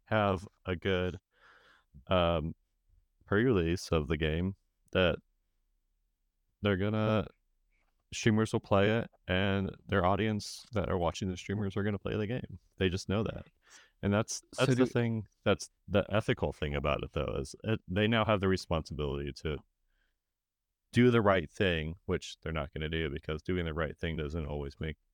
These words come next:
Speaker 1: the most money.
Speaker 2: Mm-hmm.
Speaker 1: Well, but in long term, it will make mo-, more money. If they make a good
Speaker 2: Oh.
Speaker 1: game that they can, like, put good D L Cs out and have, like, a good base, they'll make more money than just, like,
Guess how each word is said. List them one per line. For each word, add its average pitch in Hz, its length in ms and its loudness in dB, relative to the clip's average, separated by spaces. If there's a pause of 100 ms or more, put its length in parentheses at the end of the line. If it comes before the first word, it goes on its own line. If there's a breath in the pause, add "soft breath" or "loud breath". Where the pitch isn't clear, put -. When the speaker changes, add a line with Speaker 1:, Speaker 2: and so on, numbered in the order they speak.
Speaker 1:
the 82 100 -4
most - 280 -8
money. 85 380 -6 (1040)
Speaker 2:
Mm-hmm. 95 300 2 (380)
Speaker 1:
Well, 120 320 2
but 135 180 6
in 110 140 2
long 117 240 2
term, 82 380 -2
it 98 140 0
will 135 140 -4
make 73 260 -6
mo-, 85 160 -8
more - 240 -10
money. - 380 -12 (220)
If 101 140 -2
they 123 160 2
make 139 240 0
a 120 80 2
good 78 220 0
Speaker 2:
Oh. - 20 0
Speaker 1:
game 90 420 0
that 76 220 0 (600 loud breath)
they 95 160 2
can, 92 180 -2
like, 82 320 2
put 80 260 -2
good 92 200 2
D 82 200 2
L 76 140 2
Cs 95 380 0
out 107 340 0 (480 loud breath)
and 76 400 -4 (260)
have, 98 140 2
like, 95 120 4
a 87 80 2
good 85 260 2
base, 80 500 -4
they'll 104 100 2
make 107 220 2
more 101 200 0
money 92 340 0
than 85 260 0
just, - 320 -6
like, 78 360 0